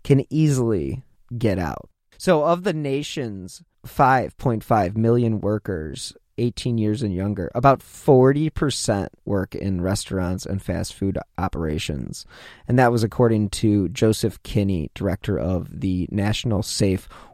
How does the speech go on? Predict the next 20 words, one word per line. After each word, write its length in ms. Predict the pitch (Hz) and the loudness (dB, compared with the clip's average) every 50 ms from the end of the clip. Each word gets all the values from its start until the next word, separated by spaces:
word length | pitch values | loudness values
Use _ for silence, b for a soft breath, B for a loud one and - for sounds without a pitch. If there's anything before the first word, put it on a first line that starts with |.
| B - | B 0
Workplace 640 | 120 127 139 139 - - - - 107 95 95 - - | 4 4 4 4 2 -2 -4 -2 -2 0 -2 -2 -4
Institute 460 | 92 95 - - 110 - - 101 - - | -6 -6 -8 -8 -8 -6 -4 -4 -4 -6
in 60 | 82 | -8
Chicago. 760 | - - - - - 104 101 104 95 87 73 - - - - _ _ _ _ _ _ - | -8 -8 -6 -2 0 0 0 0 -2 -4 -6 -6 -8 -10 -12 _ _ _ _ _ _ -6
Teens 260 | - - 196 202 185 | 0 2 4 4 6
are 60 | 175 170 | 4 4
working 400 | 165 170 151 - 151 135 127 127 | 4 4 2 2 0 0 2 2
longer 440 | 123 123 127 131 120 123 120 - | 2 2 2 2 2 0 0 0
hours 520 | 107 110 110 107 110 107 104 104 104 117 - | 0 0 2 2 2 2 2 0 -2 -4 -6
and 360 | - 101 107 104 101 98 85 - - | -8 -6 -4 -4 -4 -4 -6 -8 -8
later 460 | 78 98 113 117 123 123 123 110 98 | -6 -2 0 2 2 2 2 0 0
hours 400 | 90 90 90 82 76 71 95 110 | -2 -2 -4 -4 -4 -6 -8 -10
at 60 | - | -10
the 80 | - 110 | -10 -8
restaurants. 800 | 107 95 95 101 - - - 95 90 76 62 - - - - - b b b b b b b b b | -6 -4 -4 -4 -6 -8 -8 -8 -8 -8 -10 -14 -14 -16 -18 -18 b b b b b b b b b
Kinney 220 | - 180 175 170 | 4 4 6 6
and 140 | 151 143 - - - - | 4 2 0 -2 0 0
other 240 | 147 143 151 143 - | 2 4 4 2 2
experts 460 | - 123 - - - - 123 110 - - | 0 -2 -4 -4 -4 -4 -4 -4 -4 -4
said 460 | - 135 127 117 113 110 98 98 | -2 0 0 2 2 0 -2 -4